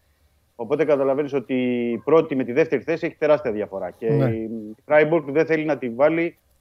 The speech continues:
Speaker 1: σε κίνδυνο. Αυτό γράφουνε στην Γερμανία.
Speaker 2: Βεβαίως.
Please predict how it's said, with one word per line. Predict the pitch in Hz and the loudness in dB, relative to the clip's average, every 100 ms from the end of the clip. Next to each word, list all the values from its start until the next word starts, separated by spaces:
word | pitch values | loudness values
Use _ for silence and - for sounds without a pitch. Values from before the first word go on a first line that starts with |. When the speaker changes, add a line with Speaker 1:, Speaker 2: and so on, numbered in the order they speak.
| _ _ _ _ | _ _ _ _
Speaker 1:
σε | - 135 | -2 0
κίνδυνο. | 160 131 113 98 | 2 0 -2 -4
Αυτό | 98 131 | -2 -2
γράφουνε | 113 107 101 101 92 | 0 -2 -4 -12 -12
στην | 107 98 95 98 _ - | -12 -10 -10 -10 _ -16
Γερμανία. | 98 92 110 190 185 | -10 -6 0 4 6
Speaker 2:
Βεβαίως. | 175 120 - | 6 4 0